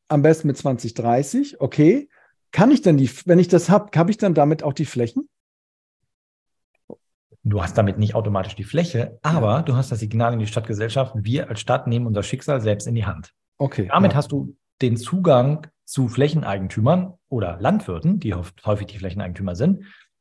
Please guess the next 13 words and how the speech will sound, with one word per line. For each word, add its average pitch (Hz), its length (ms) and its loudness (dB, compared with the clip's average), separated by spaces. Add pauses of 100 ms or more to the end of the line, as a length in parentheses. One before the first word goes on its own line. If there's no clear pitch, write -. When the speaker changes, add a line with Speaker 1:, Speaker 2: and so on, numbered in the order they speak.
Speaker 2:
und 131 120 -2
kannst 117 260 0
dann 151 140 2
sagen, 185 320 2
so, 98 160 -2
wir 101 60 -4
machen 131 220 -2
jetzt 131 200 -4
hier 120 100 -4
in 107 80 -2
unserer 208 300 -4
Stadt 151 460 -4 (100)
die 127 340 -4